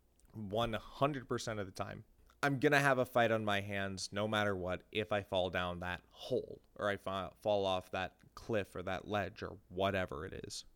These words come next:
right? You can see it coming from a mile away, and it's kind of just annoying. You know you're gonna get attacked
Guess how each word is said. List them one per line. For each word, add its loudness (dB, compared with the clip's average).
right? 0
You 0
can -2
see 4
it 4
coming -2
from -2
a -2
mile 0
away, 2
and -6
it's -4
kind -2
of 0
just -4
annoying. -2
You -2
know 4
you're 6
gonna 0
get 2
attacked 2